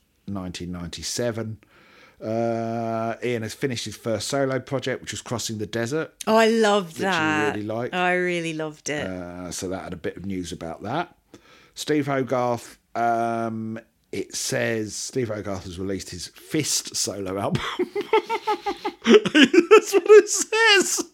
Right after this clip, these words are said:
Speaker 1: <laughs> Steve Hogarth, he of the solo fist. <laughs>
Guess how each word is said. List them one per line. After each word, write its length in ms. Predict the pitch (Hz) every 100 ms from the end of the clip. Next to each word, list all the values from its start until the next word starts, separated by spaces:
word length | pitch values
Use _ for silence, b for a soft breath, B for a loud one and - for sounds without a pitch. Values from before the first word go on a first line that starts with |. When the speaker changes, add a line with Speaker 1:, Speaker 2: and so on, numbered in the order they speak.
| _ _ _ _ -
Speaker 1:
<laughs> 1800 | - 480 233 - - - - 453 440 440 - 440 - 359 - - 196 339
Steve 480 | - 226 196 247 180
Hogarth, 580 | 185 196 175 151 139 - -
he 360 | 175 175 175 175
of 160 | 151
the 80 | 175
solo 540 | 170 - 147 156 156 151
fist. 680 | - 165 156 156 - -
<laughs> 60 | 427